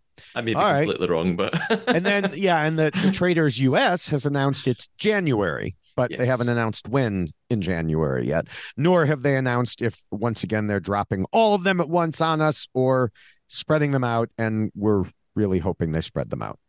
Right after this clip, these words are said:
Speaker 1: Yes. Prefer it that way.
Speaker 2: Uh, so, yeah, we will be back here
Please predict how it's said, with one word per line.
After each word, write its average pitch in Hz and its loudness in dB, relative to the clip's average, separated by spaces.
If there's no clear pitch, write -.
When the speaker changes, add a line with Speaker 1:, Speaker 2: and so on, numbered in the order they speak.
Speaker 1:
Yes. - -8
Prefer 76 -6
it - -10
that - -14
way. - -20
Speaker 2:
Uh, 147 0
so, 160 4
yeah, 214 2
we 147 2
will 247 2
be 180 4
back 156 -2
here 156 0